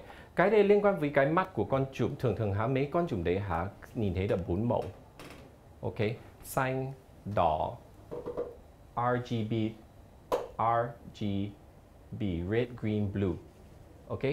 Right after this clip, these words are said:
Thường thường mình sẽ nhìn thấy, nhìn thấy được, con người mình nhá, mắt của mình chỉ nhìn thấy được ba màu, R, G và B. Red, green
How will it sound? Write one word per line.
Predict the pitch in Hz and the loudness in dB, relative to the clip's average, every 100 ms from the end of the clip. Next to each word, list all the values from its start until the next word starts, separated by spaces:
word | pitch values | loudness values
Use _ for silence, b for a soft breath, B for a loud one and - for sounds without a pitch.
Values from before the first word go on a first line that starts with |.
| 165 | -2
Thường | - 117 | 0 2
thường | 110 | 2
mình | 101 95 | 0 0
sẽ | 113 | 0
nhìn | 131 104 | 2 0
thấy, | 92 - - | 0 -2 -4
nhìn | 104 95 | -2 0
thấy | 107 | 0
được, | 131 - - b b - | 0 -4 -14 b b 2
con | 190 190 | 4 6
người | 113 | 4
mình | 90 87 | 4 4
nhá, | 98 127 | 2 2
mắt | 151 170 | 0 2
của | 101 | 0
mình | 90 - | 0 0
chỉ | |
nhìn | 85 82 | 0 0
thấy | 95 | 0
được | 113 | 0
ba | 107 110 | 0 2
màu, | 82 82 - | 0 -2 0
R, | 110 110 113 135 - - | 2 4 2 -4 -10 -2
G | 104 98 | 0 2
và | 85 | 0
B. | 95 82 - - - | 0 -2 -4 -16 -4
Red, | 98 107 160 - - - - - 123 | 2 4 4 0 -12 -20 -20 -16 -2
green | 117 107 98 | 0 2 0